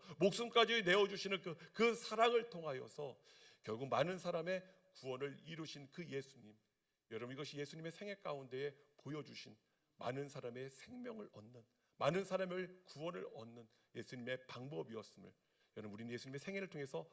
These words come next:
확인할 수 있는 것 아니겠습니까? 저는 오늘 말씀 마무리하면서 이런 질문을 우리 가운데 던져보고 싶은 거예요.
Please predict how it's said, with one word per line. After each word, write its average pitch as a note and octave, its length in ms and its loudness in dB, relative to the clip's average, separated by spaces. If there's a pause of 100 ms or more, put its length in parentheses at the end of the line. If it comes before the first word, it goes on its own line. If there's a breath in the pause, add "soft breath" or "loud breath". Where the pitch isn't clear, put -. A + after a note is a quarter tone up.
(140)
확인할 F#3 380 -4
수 C#3+ 320 -6
있는 C3 260 -4
것 A#2+ 160 -2 (140)
아니겠습니까? B2+ 840 -6 (1700 loud breath)
저는 F3 220 0
오늘 F3 500 2
말씀 D3+ 320 -2
마무리하면서 C#3+ 720 -2
이런 D#3 240 -4
질문을 C#3 460 -6
우리 C#3 120 -10
가운데 B2+ 300 -4
던져보고 A#2+ 440 -8
싶은 - 360 -14
거예요. - 180 -20